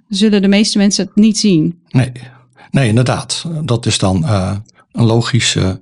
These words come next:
Speaker 2: gevolg van dat idee.
Speaker 1: Ja.
Speaker 2: Ehm, en dan zeggen ze ook, generatieve A I zou ook de kwaliteit van betrouwbare nieuwsbronnen, eh, bronnen kunnen verhogen. Doordat
Speaker 1: Ja.
Speaker 2: die nieuwsartikelen dan beter geschreven worden.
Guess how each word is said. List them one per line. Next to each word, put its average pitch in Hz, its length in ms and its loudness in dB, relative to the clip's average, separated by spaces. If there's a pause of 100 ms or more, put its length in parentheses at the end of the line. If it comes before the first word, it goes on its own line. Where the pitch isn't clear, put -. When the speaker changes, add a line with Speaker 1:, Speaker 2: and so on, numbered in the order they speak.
(220)
Speaker 2:
gevolg 131 440 0
van 110 120 -2
dat 98 200 -2
idee. 92 440 -2 (240)
Speaker 1:
Ja. 185 340 2 (380)
Speaker 2:
Ehm, 117 400 2 (300)
en 135 120 -2
dan 139 100 2
zeggen 131 220 0
ze 143 80 0
ook, 131 440 -2 (800)
generatieve 123 800 0
A 117 80 0
I 127 180 2
zou 120 180 0
ook 110 120 0
de - 80 -2
kwaliteit 104 560 -2
van 107 140 -2
betrouwbare 107 680 0
nieuwsbronnen, 98 680 -4
eh, 95 60 -2
bronnen 98 320 -2
kunnen 95 240 -2
verhogen. 90 560 -6 (680)
Doordat 180 460 2 (100)
Speaker 1:
Ja. 131 60 2
Speaker 2:
die 127 340 0
nieuwsartikelen 120 720 0
dan 104 160 0
beter 104 280 0
geschreven 104 480 -2
worden. 92 320 -4